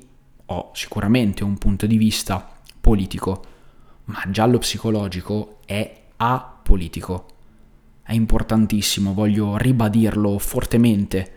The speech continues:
Qui non ci sono posizioni di destra, di sinistra, di centro, di centrodestra, di centrosinistra, di estrema destra, estrema sinistra. Assolutamente no.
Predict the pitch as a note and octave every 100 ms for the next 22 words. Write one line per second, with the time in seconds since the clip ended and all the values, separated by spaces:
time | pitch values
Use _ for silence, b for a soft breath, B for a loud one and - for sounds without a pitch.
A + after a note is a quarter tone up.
0 | b b b b b _ - - D3+ C3+
1 | A#2 A#2 A2+ A#2 - A#2 A2 G#2+ G#2+ G#2
2 | G2+ - A#2 G#2 A2 - B2 A#2+ A#2 A2+
3 | G#2 G#2+ A2 A#2+ - - A2+ A#2 G2+ G#2
4 | G#2 G#2 G2+ - A2 A2+ - - A2 G2
5 | F#2+ - A#2 A2 G#2 G#2+ G#2 G2 G#2+ G#2
6 | - G#2+ - - G#2 G#2 G2+ - G#2+ G#2+
7 | G#2+ - F2 A2 A#2+ - G#2+ G#2 G2 G2
8 | G2 G2+ G#2 - A#2 A2 F#2 A2+ - G#2
9 | G#2 G2+ G#2+ - A#2+ - A2 B B B
10 | C#3 - A#2+ A#2 A2+ D3 C#3+ G#2+ G2+ -